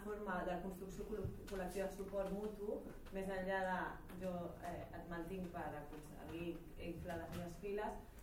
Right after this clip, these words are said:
em sembla una qüestió interessant que ens, que ens podríem plantejar, no? Després, hi ha hagut una cosa que... Bueno, he, he arribat bastant tard i només he, he escoltat prou, no?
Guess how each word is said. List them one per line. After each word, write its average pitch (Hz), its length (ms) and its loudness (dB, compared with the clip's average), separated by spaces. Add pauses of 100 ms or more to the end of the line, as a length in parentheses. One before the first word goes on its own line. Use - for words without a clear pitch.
(200)
em 180 160 2
sembla 190 380 2 (120)
una 185 160 2
qüestió 185 280 -2
interessant 185 580 0
que 190 80 -2
ens, 170 240 -2 (220)
que - 100 -4
ens 175 160 0
podríem 175 380 0
plantejar, 170 560 -2
no? 156 100 2 (1500)
Després, 233 560 4
hi 220 60 4
ha 226 80 8
hagut 254 180 4
una 226 160 4
cosa 220 240 2 (560)
que... - 160 -2 (220)
Bueno, 180 260 -2 (200)
he, 202 120 2 (460)
he 196 100 2
arribat 208 260 4
bastant 175 380 0
tard 185 240 0
i 180 80 -2
només 165 400 -2 (320)
he, 175 160 -4
he 170 160 0
escoltat 180 400 -2
prou, 139 180 0 (140)
no? - 160 -4